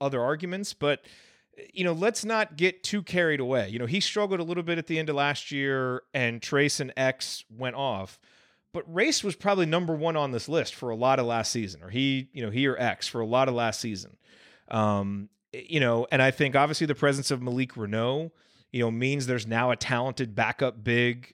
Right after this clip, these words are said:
uh, behind him. You know, Indiana could, uh, go more athletic with a Jordan Geronimo. They could go with more shooting with Miller Kopp. So, you know, this idea of indispensable, you know, if Race Thompson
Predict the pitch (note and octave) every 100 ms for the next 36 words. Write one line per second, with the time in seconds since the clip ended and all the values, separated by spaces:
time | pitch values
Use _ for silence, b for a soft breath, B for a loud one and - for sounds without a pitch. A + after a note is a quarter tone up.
0 | - G2+ F#2+ F#2 - G2+ G2 - C3+ D3
1 | D#3+ D#3 E3+ _ b b b B2+ B2+ D3
2 | C#3+ C#3+ C#3+ C3 - - C3+ C#3 F3+ F#3
3 | F#3+ _ - B2+ B2+ A#2 C3 C#3 C3 C3+
4 | C3 A#2+ - B2 C#3 D3+ C#3+ A#2 G#2+ A2
5 | G2 G2 B2+ E3+ F3 F3 A#2 G#2+ G2+ G#2+
6 | G#2+ - G2 - D#3 D#3+ D#3 C3+ - A#2
7 | G2+ - C#3 D3 - _ b b b b
8 | - D#3 C#3+ C#3+ C#3 C3 b b b b
9 | _ E3 D#3 C#3+ D3+ E3 C#3 B2+ E3 F#3+
10 | D#3 D3+ C#3 - - G#3 G#3 E3 B2+ A2+
11 | A2 A2 _ D3+ C3+ B2+ A#2+ D3+ D#3+ -
12 | E3+ F#3 - D#3+ C3+ B2+